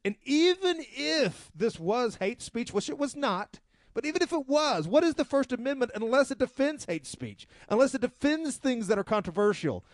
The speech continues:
uh, and outside the pale? What, what good is it if, if the freedom of speech only defends things that everybody agrees with? Of course you need the First Amendment to, to,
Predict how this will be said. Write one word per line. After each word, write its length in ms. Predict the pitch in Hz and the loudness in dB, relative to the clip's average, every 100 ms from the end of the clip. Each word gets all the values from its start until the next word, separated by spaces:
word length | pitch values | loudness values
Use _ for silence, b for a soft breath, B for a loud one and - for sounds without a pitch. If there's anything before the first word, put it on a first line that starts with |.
| b b b - | b b b -4
uh, 140 | 175 185 | -2 0
and 120 | 196 | 0
outside 460 | 214 190 214 190 175 | 0 -2 0 0 0
the 80 | |
pale? 400 | 156 180 151 104 b b b | 0 2 2 0 b b b
What, 300 | 160 262 277 | 8 8 8
what 260 | 226 277 | 6 6
good 240 | 180 247 330 | 6 4 6
is 220 | 277 135 | 4 2
it 160 | 143 - | -4 -2
if, 280 | 180 175 - | 0 0 0
if 260 | 185 165 - | 0 0 0
the 140 | 165 | 0
freedom 300 | - 240 208 | 2 0 0
of 80 | 185 | 0
speech 260 | - 262 | 0 2
only 140 | 226 214 | 2 2
defends 420 | 180 - 226 190 | 0 2 0 0
things 320 | - 220 220 | 0 0 2
that 100 | 202 | 2
everybody 360 | 214 214 226 226 | 4 2 2 0
agrees 440 | 180 202 262 285 | 0 0 0 0
with? 220 | 180 131 | 0 -2
Of 140 | 165 - | -2 -6
course 400 | - 294 311 - | 0 2 4 2
you 80 | 220 | 0
need 240 | 208 185 | 0 0
the 80 | - | 0
First 280 | 196 175 - | 2 0 -2
Amendment 440 | 151 156 139 135 - | -4 -4 -4 -10 0
to, 180 | 160 139 - | 2 2 2
to, 280 | 160 143 | 2 4